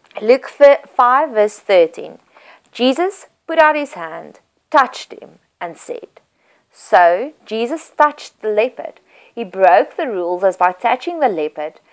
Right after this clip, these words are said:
he also became unclean. So Jesus will break a rule for you to show you that he cares. Ask him today to break a rule for you to show him, to show you how much he cares. Secondly, this must have been the first touching the man has had in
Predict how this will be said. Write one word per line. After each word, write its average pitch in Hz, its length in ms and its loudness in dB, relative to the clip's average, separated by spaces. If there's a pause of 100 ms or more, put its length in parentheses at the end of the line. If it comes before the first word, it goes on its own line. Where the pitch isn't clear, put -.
(180)
he 220 180 -10
also 262 440 -2
became 170 380 -2 (100)
unclean. 196 720 -8 (420)
So 240 220 2
Jesus 247 420 -8
will 311 140 2
break 156 400 0
a - 100 2
rule 180 280 -4
for 170 180 -14
you 73 380 -16
to 226 100 -10
show 277 400 -2
you 185 300 -4
that 156 160 -2
he 160 60 -8
cares. - 560 -20 (540)
Ask 277 320 0
him 349 120 -10
today 170 380 2
to 180 100 -12
break 165 320 2
a 202 100 2
rule 165 260 -4
for 180 220 -12
you 131 400 -14
to 208 100 -10
show 220 440 2
him, 160 280 -6 (160)
to 220 120 -10
show 226 240 4
you 190 400 -2
how 156 180 -4
much 143 240 -4
he 156 80 -12
cares. - 540 -16 (500)
Secondly, 196 800 0 (320)
this 196 480 0
must 349 240 -2
have 339 180 -4
been 208 280 -8
the 185 60 0
first 311 600 -2
touching 202 420 -4
the 170 80 -10
man 165 340 -2
has 226 140 0
had 156 320 -2
in - 180 -12